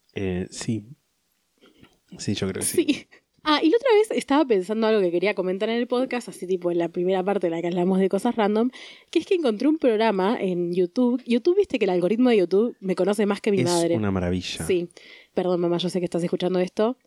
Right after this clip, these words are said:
Speaker 2: y después me vas a decir que no querés que hable, que, que no querés que bardee, arre. Y me parece un programa, se llama Crime Scene Cleaning,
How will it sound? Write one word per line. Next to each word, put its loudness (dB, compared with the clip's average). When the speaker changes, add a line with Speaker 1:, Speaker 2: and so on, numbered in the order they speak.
Speaker 2:
y -2
después -4
me 2
vas 0
a 0
decir -2
que -2
no 0
querés -2
que -2
hable, 0
que, -2
que 0
no 2
querés -2
que 0
bardee, 0
arre. -6
Y 0
me 2
parece -2
un 2
programa, 2
se -6
llama 2
Crime 4
Scene 0
Cleaning, 2